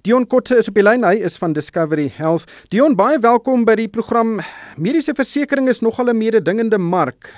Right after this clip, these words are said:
Eh, hoe, hoekom stel julle nou eers hierdie FlexiCare produk aan die breë publiek, eh, beskikbaar?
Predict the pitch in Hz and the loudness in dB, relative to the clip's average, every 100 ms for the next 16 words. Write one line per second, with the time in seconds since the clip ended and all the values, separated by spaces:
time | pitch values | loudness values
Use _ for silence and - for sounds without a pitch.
0 | - 143 135 139 156 196 214 202 302 285 | -16 -12 -10 -8 -6 -6 -8 -8 -6 -6
1 | 277 262 233 - 233 240 233 226 147 185 | -6 -6 -8 -6 -4 -2 -2 -2 -2 -4
2 | 220 208 202 165 196 - 202 202 208 202 | -4 -6 -6 -8 -14 -8 -8 -8 -12 -6
3 | 190 185 170 - - - - 160 123 - | -2 -2 -4 -18 -20 -16 -8 -4 -2 -4
4 | 190 175 113 156 175 196 165 _ - 143 | -4 -4 -4 -6 0 0 -2 _ -10 -8
5 | 117 147 _ - 156 135 127 127 123 131 | -4 -6 _ -10 -6 -4 -4 -6 -8 -10
6 | 131 123 104 - | -12 -14 -16 -20